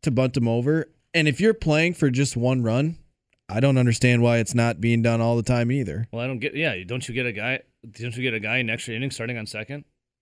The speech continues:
Speaker 1: You do, with no outs.
Speaker 2: Like,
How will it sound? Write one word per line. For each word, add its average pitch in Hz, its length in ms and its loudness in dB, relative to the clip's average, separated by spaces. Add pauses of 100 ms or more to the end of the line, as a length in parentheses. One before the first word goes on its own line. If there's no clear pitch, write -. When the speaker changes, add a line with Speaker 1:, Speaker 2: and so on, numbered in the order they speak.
(160)
Speaker 1:
You 123 200 2
do, 135 460 4
with 117 240 2
no 135 280 4
outs. 143 480 -2
Speaker 2:
Like, 139 300 0